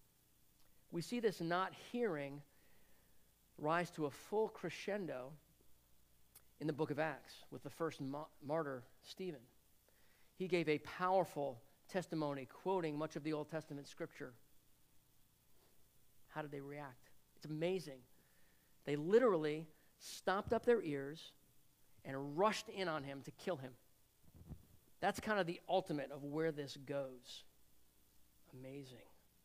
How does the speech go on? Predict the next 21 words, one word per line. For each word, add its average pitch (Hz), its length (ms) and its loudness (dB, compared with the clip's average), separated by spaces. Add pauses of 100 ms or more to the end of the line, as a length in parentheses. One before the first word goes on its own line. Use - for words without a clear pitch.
(1500)
Do 165 80 -6
you 175 160 -6
want 147 340 -6
to - 80 -14
hear 120 280 -16 (680)
God's 131 300 -8
word 135 340 -10
for 135 80 -14
you 127 200 -12
today? 123 400 -16 (2750)
Jesus 160 280 -2
says, 156 340 2
"If 147 200 -4
any 190 200 2
man's 185 320 0
will 170 260 2
is 160 140 -4
to 156 80 -4
do 147 260 -4 (100)
his 208 280 0
will, 135 380 -12